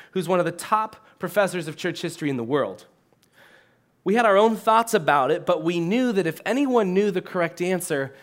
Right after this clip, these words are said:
it was gonna be him. So we took, we made sure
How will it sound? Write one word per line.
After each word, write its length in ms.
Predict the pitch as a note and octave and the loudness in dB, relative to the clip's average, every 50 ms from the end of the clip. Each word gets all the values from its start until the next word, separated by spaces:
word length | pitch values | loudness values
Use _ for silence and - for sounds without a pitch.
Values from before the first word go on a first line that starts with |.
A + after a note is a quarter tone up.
| _ _ - | _ _ -6
it 140 | C#3+ D#3+ C#3 | -6 -4 -2
was 160 | C#3+ C3+ A#2+ | -4 -6 -4
gonna 260 | - D#3 C#3+ C3+ C3 | -4 -2 -2 -2 -4
be 140 | A#2+ A#2+ A2 | -4 -8 -10
him. 420 | G#2 - - C3+ G#2+ F#2 G2 G2+ - _ _ _ _ _ _ _ _ _ _ _ _ _ _ _ _ _ _ _ _ _ _ _ _ - - - - - - | -10 -10 -10 -10 -8 -10 -12 -18 -20 _ _ _ _ _ _ _ _ _ _ _ _ _ _ _ _ _ _ _ _ _ _ _ _ -20 -20 -20 -20 -20 -12
So 140 | - - G3+ | -2 0 0
we 80 | G3 G3 | 0 0
took, 360 | F#3+ - - C#4 D#4 - - | 0 -2 -2 -2 -2 -4 -8
we 260 | F#3 F#3+ F3+ F#3+ G#3 | -12 -8 -8 -6 -2
made 180 | A3 A#3 B3+ A3 | 0 0 0 0
sure 380 | - - A#3 G#3 G3+ G3 G3 | -2 -2 0 0 0 -2 -4